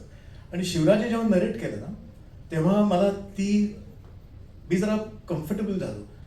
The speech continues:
मी actually त्याला भेटलो तुषार हिरानंदानीमुळे, कारण तुषारचे फिल्म्स मला खूप आवडतात. आणि तुषार जेव्हा म्हणाला की हा दिग्दर्शक आहे,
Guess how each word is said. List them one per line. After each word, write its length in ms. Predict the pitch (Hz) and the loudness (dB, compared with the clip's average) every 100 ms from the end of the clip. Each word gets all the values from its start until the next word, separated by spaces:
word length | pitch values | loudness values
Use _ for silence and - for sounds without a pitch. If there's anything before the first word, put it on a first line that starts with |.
| - - | -20 -6
मी 80 | 143 | 2
actually 300 | 180 180 208 | 2 4 0
त्याला 160 | 214 214 | 2 0
भेटलो 460 | 160 143 - 220 | -2 -4 -2 -2
तुषार 340 | 214 180 202 185 | -2 0 2 4
हिरानंदानीमुळे, 680 | 170 156 147 139 127 104 98 - - - - | 4 2 0 -2 -4 -6 -8 -14 -18 -20 -8
कारण 200 | 147 - | -8 -6
तुषारचे 400 | - 185 180 180 | -2 0 2 0
फिल्म्स 260 | 180 175 165 | -4 -4 -4
मला 160 | 165 | -4
खूप 140 | 165 - | -4 -6
आवडतात. 420 | 101 - - - | -8 -12 -16 -16
आणि 140 | - | -12
तुषार 220 | - 185 | -2 2
जेव्हा 240 | 190 190 180 | 2 2 0
म्हणाला 200 | 180 185 | 0 0
की 140 | 190 | -2
हा 300 | 156 123 165 | -2 0 2
दिग्दर्शक 440 | 170 165 170 180 | 2 0 0 0
आहे, 100 | 151 | -2